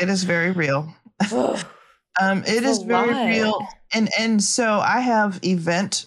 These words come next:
Speaker 1: drop, which is one thing. Uh,
Speaker 2: Mm.
Speaker 1: after I've done, like, a fun weekend, I have a, a serious event drop. Uh,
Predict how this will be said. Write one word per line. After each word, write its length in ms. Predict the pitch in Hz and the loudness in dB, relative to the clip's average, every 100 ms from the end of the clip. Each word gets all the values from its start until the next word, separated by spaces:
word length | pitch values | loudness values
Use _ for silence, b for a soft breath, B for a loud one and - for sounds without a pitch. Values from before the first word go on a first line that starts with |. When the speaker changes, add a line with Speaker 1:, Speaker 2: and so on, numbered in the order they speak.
| 185 | -6
Speaker 1:
drop, 480 | 175 170 143 165 - - - | 0 2 2 0 -6 -20 -4
which 220 | 170 170 | -4 -2
is 120 | 160 | -4
one 240 | 160 160 160 | 0 0 0
thing. 460 | 143 143 143 151 - | -2 -2 -2 -4 -2
Uh, 160 | 135 165 | -2 -2
Speaker 2:
Mm. 100 | 165 | -2
Speaker 1:
after 200 | 156 147 _ | -4 -4 _
I've 200 | _ 160 | _ -2
done, 80 | 147 | 0
like, 180 | 147 143 | 0 -2
a 40 | |
fun 340 | 143 160 151 143 | -4 -2 0 0
weekend, 560 | 139 - 127 113 127 | -2 -2 -2 0 0
I 140 | - 139 | 0 0
have 240 | 143 131 | 0 -2
a, 120 | 123 - | -4 -2
a 200 | 127 143 - _ _ _ _ _ _ | -4 -4 -12 _ _ _ _ _ _
serious 680 | 220 - 196 185 165 160 - | -4 0 0 2 2 0 0
event 380 | 165 160 151 98 | 0 2 0 0
drop. 320 | 151 139 120 - | 0 0 -2 -2
Uh, 300 | 147 147 | 0 0